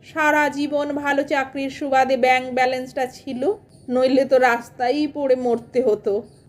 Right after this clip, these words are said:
"না আদিত্যদা, আমি এই বিয়েটা করতে পারবো না। আমার অনেক দায় দায়িত্ব আছে আমার সংসারের প্রতি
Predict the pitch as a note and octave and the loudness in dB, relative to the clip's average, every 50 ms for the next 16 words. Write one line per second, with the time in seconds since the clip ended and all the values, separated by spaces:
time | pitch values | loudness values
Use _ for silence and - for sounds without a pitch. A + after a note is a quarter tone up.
0 | - _ _ _ A3+ A3 G#3+ G#3+ A3 G#3+ G3+ A3 G#3+ G#3+ - - A3 G#3 G#3+ G#3+ | -20 _ _ _ -6 -2 0 0 0 0 0 -2 -4 -6 -4 -4 -2 -2 0 -2
1 | A#3+ D#4 G4+ - - - _ - - _ - - - D#4 C#4+ D4+ E4 E4 E4 D4 | -2 -4 -6 -10 -16 -20 _ -20 -20 _ -20 -8 -4 -2 0 2 2 2 0 2
2 | C#4 D#4 E4 D#4+ D#4+ F4+ E4+ E4+ D#4+ E4 E4 - F4 C#4 - D#4+ D4+ D4+ D4+ C#4 | 2 2 2 2 2 2 0 2 -2 -4 -2 -4 -4 -2 0 2 2 2 2 0
3 | D#4+ C#4+ B3+ B3 G#3 D3 - - - _ _ - _ _ _ - _ - D#4 D#4 | -2 -4 -4 -6 -6 -8 -10 -14 -20 _ _ -20 _ _ _ -20 _ -8 -4 0
4 | F4 F4 F4 E4 E4 E4+ E4+ F4+ F#4 F#4 F#4 D4+ C#4+ D#4+ D#4+ E4 D#4 D4+ D#4 D#4 | 2 4 4 6 6 4 4 4 4 2 2 2 2 2 4 4 4 4 4 4
5 | D4+ D4+ - - E4 D4+ D#4 D#4+ D#4+ - F4 D#4 C#4+ C#4+ D4 - - D4+ C#4 C4+ | 2 0 0 0 0 2 2 0 -2 -2 -2 -2 -2 -2 -4 -6 -6 -8 -8 -8
6 | C4+ - D#4+ C4+ B3 B3 A#3+ A#3+ C4+ B3+ A#3 A#3 - A#3 A3 A3+ A3+ | -6 -6 0 4 4 4 4 4 4 4 4 4 0 -6 -8 -8 -10